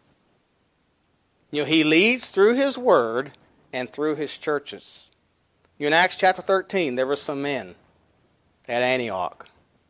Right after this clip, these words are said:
And the Bible says, "As they fasted and ministered to the Lord, the Spirit said,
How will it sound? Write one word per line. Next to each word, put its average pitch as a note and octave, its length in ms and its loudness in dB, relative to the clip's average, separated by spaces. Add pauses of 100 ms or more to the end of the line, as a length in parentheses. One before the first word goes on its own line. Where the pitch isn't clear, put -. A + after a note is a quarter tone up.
(300)
And A#2 80 -10
the B2+ 40 -6
Bible D#3+ 240 4
says, - 420 4
"As C#3 260 2
they B2 280 -2 (360)
fasted F3+ 840 0 (120)
and A#2+ 260 -6
ministered E3+ 640 -4
to - 80 -8
the F3 100 -4
Lord, F#2 600 -8 (580)
the - 100 -10
Spirit C3 480 -2
said, F2 520 -6